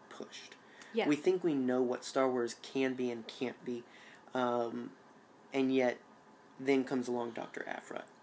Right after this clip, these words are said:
Speaker 2: Yeah.
Speaker 1: And everything you think could be or couldn't be is broken and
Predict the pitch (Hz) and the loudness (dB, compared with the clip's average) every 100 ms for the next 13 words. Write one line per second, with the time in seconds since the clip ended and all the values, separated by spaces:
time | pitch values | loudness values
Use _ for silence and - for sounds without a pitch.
0 | - 240 226 - - - 135 131 127 123 | -4 -4 -4 -12 -12 -2 2 4 2 0
1 | - - 147 156 165 160 127 123 - 147 | -6 0 4 6 4 2 2 0 -2 -2
2 | 143 - - - - 147 139 135 131 123 | -2 -4 -18 -12 2 2 4 4 4 2
3 | 135 131 120 120 117 - - - - - | -2 -2 -4 -4 -6 -16 -20 -20 -20 -6
4 | 135 120 - 131 123 123 117 - - - | -2 -2 2 2 2 -2 -2 -10 -20 -16
5 | - 127 120 117 | -6 -2 -2 -2